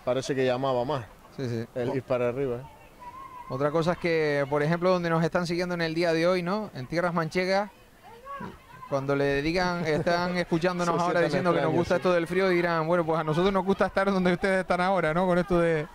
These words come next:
Speaker 2: del tiempo que tenemos siempre aquí. Cuidado, esa pelota dentro del área, tiene que despejarlo nuevamente Carla, de nuevo el peligro ahora en el balón colgado. Llega de cabeza
Speaker 1: Córner.
Speaker 2: Aco.
Speaker 1: No llegó.
Speaker 2: No evitó, ¿no? No evitó el córner.
Speaker 1: No llegó,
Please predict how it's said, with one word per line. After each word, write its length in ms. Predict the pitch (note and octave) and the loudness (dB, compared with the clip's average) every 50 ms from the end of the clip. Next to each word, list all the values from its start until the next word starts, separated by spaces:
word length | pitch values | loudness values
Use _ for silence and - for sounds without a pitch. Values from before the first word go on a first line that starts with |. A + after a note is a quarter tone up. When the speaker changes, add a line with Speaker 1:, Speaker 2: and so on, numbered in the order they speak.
| - - - - - - - - - | -16 -16 -16 -14 -14 -14 -14 -12 -6
Speaker 2:
del 160 | - D#3 D#3 D3 | -2 -2 -2 0
tiempo 280 | - G3 G3 F3+ G3 F#3+ | 0 0 0 0 0 0
que 80 | F#3 | 2
tenemos 280 | F3+ F#3 F#3 F#3 F#3 E3+ | 2 2 2 2 2 2
siempre 220 | F#3+ F#3 F3+ G3 G3 | 0 0 0 0 0
aquí. 220 | F3+ F#3 C4 C#4+ | 0 -2 -2 0
Cuidado, 320 | A#3+ C4+ B3 B3+ B3+ C4 B3+ | 2 2 2 2 2 -2 -4
esa 260 | - - C#4+ C#4 D#4 | -4 -2 -2 -2 -2
pelota 400 | - B3+ B3 B3+ C#4 D4+ D4+ C#4+ | -2 -2 -2 0 0 0 0 0
dentro 240 | C4+ C#4 C#4+ B3 C4+ | -2 0 2 2 4
del 140 | C4+ C4+ C#4 | 4 4 2
área, 200 | C#4+ D#4+ D#4+ D4 | 0 0 0 -2
tiene 160 | A#3+ C#4 C#4 C4+ | -2 -2 -2 0
que 80 | C#4 | 0
despejarlo 480 | C4+ B3+ - C4+ B3+ C#4 D#4 D#4+ D#4+ C4+ | 0 0 0 -2 -2 -2 0 0 0 0
nuevamente 500 | B3+ C4+ C#4+ C4+ C#4 C#4 C#4 - C4+ B3+ | 0 0 0 0 0 -2 0 0 -2 0
Carla, 440 | - C#4+ D#4+ E4+ D#4+ E4+ E4 D#4 D4+ | 0 0 -2 0 0 0 0 0 0
de 120 | B3+ A3+ A3 | 0 0 2
nuevo 320 | G3 G3 C4 E4+ E4 C#4+ | 2 2 4 4 4 2
el 100 | A#3 G#3 | 0 0
peligro 440 | - - G#3+ G#3 B3+ E4 D#4+ D4 A#3+ | -2 -2 -2 0 2 2 2 2 2
ahora 140 | A#3+ C4+ C4 | 2 0 0
en 60 | B3 | 2
el 80 | A#3 A3 | 2 2
balón 220 | G3+ G#3+ B3+ D#4 - | 2 0 -2 -2 -2
colgado. 800 | - A#3 G#3+ G3+ G3 C4 D4 D#4 D4+ D4 D4+ D4 D4+ D4 G3 - - - - - - - - - - - - - - - - - C3 | -2 -2 -2 -2 -2 -2 0 2 2 2 4 4 2 2 0 -4 -10 -18 -18 -20 -20 -20 -20 -20 -20 -20 -20 -20 -20 -20 -20 -14 -6
Llega 300 | B2 D3 F#3 G#3+ A3+ G#3 | -2 0 2 2 2 2
de 100 | G3+ G3 | 2 0
cabeza 1300 | F3 - F#3 F3+ G3 A#3 A#3 - - A#3 G#3+ G#3 G3+ G3+ G3 F#3+ F#3+ F#3 F#3 F3+ F3 F3 E3+ E3+ E3 D#3+ D#3 D3+ | 0 0 -2 0 0 0 -2 0 0 0 2 2 2 0 0 0 0 2 2 2 2 2 0 0 0 -2 -2 -2
Speaker 1:
Córner. 300 | C#3+ C3 B2 A2+ G#2 F#2 D#2+ - - - - - | -4 -4 -2 -4 -6 -6 -8 -12 -14 -14 -8 -4
Speaker 2:
Aco. 500 | G3 A3 B3 A#3+ - C4 C4+ C#4 C#4+ C4+ | -2 -2 -2 -2 0 0 2 2 2 0
Speaker 1:
No 60 | - B2+ | -2 -4
llegó. 260 | B2 A#2 G#2+ A2 A#2 | -4 -4 -4 -6 -6
Speaker 2:
No 180 | F3 F3 G3 G3+ | -4 -2 0 2
evitó, 320 | F3+ F3 E3+ F#3 F3+ D3+ | 2 2 2 2 0 0
¿no? 140 | D#3 F3+ F#3 | 0 -4 -2
No 120 | F3+ F3+ | 0 0
evitó 220 | F3+ F3 E3+ E3+ E3+ | 2 2 2 2 0
el 80 | D3+ | 0
córner. 400 | - D#3+ D3 C3 B2+ B2+ B2 A#2 - - - - | 0 -2 -2 -2 -2 -4 -4 -6 -8 -12 -14 -12
Speaker 1:
No 120 | C#3 C3 | -10 -10
llegó, 220 | A#2+ A2+ A2+ A2+ | -8 -8 -8 -8